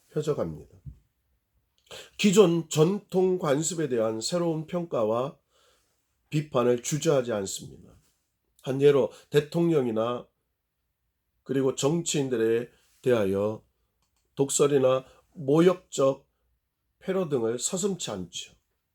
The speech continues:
어른들에게 그들의 행동과 표현이 도전적이고 또 즉흥적이고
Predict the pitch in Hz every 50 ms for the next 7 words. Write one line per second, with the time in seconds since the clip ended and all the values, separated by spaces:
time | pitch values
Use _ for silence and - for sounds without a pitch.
0 | _ _ _ _ _ _ _ _ _ _ _ _ _ _ _ - - - - -
1 | - 135 147 185 208 214 196 185 170 143 131 147 143 147 147 147 _ _ _ _
2 | _ _ _ - 156 151 185 180 190 175 175 190 190 185 185 170 156 156 151 156
3 | - 202 185 175 160 147 143 139 - 147 147 165 175 170 170 151 139 123 123 127
4 | 117 113 117 120 120 123 - _ _ _ _ _ _ _ - 175 165 143 113 -
5 | - _ _ _ _ _ _ _ _ _ _ _ _ - - 160 - - - 196
6 | 196 190 170 165 143 123 107 120 113 123 117 117 117 120 123